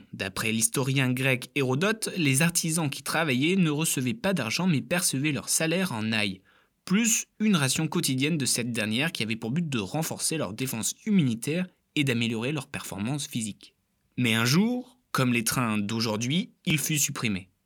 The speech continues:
et les travailleurs arrêtèrent de travailler pour la première fois. Autre cas de grève connu dans l'histoire de la grève est celui des ouvriers de Deir el-Médine, en mille cent soixante-six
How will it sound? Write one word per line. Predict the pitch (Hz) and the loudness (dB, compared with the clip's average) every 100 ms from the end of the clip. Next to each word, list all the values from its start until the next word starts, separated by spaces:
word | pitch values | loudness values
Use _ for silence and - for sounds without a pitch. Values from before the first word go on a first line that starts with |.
| 107 | -4
et | |
les | 101 101 | -2 -2
travailleurs | - 120 107 113 123 139 139 - | -2 0 0 0 0 -2 -4 -4
arrêtèrent | 131 113 - 127 | -4 -4 -4 -4
de | 117 | -4
travailler | 95 - 131 107 101 104 - | -4 -2 -2 -2 -2 -4 -6
pour | - 107 | -14 -14
la | - - | -14 -16
première | - 123 113 90 | -8 -4 -4 -4
fois. | - - _ _ _ - | -12 -18 _ _ _ 2
Autre | 180 - 135 | 2 2 0
cas | 151 | 0
de | 127 | 0
grève | 117 135 123 - | 0 0 -2 -2
connu | 160 156 151 | 2 2 2
dans | 120 | 0
l'histoire | 104 - 147 123 | 0 0 0 -2
de | 95 | -4
la | 98 | -8
grève | 113 147 160 165 165 | -4 -2 0 0 2
est | |
celui | - 139 135 156 175 | 2 2 0 0 0
des | 143 131 139 | 2 2 0
ouvriers | 123 107 120 | 0 0 0
de | 117 | -2
Deir | 101 120 123 | -4 -2 -2
el-Médine, | 131 123 117 113 92 - _ _ _ | -2 -2 -2 -4 -6 -10 _ _ _
en | 107 98 | -6 -2
mille | 107 139 | 0 2
cent | - 110 | 2 0
soixante-six | 92 135 - 104 - 156 165 - - | -2 0 0 0 -2 0 0 0 -2